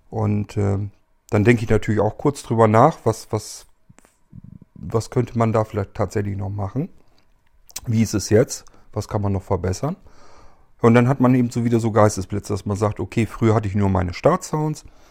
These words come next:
gab's Willkommenszeit noch nicht, gab's die Sprachausgabe noch nicht, die ich direkt ansteuern konnte im Blinzeln-Computer.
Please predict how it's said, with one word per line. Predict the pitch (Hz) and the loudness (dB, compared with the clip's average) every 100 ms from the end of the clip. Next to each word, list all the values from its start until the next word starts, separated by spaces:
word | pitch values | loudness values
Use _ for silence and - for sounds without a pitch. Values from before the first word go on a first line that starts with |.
| - - | -20 0
gab's | 117 - | 0 2
Willkommenszeit | 104 - 123 135 - - 120 | -6 0 0 0 2 2 4
noch | 117 | 2
nicht, | 113 110 - | 0 -2 -2
gab's | 98 - | -4 -2
die | - | -8
Sprachausgabe | 90 - 117 117 101 107 - 120 104 | -10 -2 0 2 -2 -4 0 0 2
noch | 104 | 0
nicht, | 107 104 - | 0 -4 -4
die | 104 | -6
ich | 101 - - - - | -6 -12 -20 -20 -8
direkt | 101 98 120 - | 0 6 4 4
ansteuern | 117 - 110 101 98 | -2 0 2 2 0
konnte | 95 98 92 | 0 -2 -2
im | 95 98 92 | -4 -4 -2
Blinzeln-Computer. | 101 95 - 95 95 95 90 98 | -2 -2 -6 -6 -6 -8 -6 -4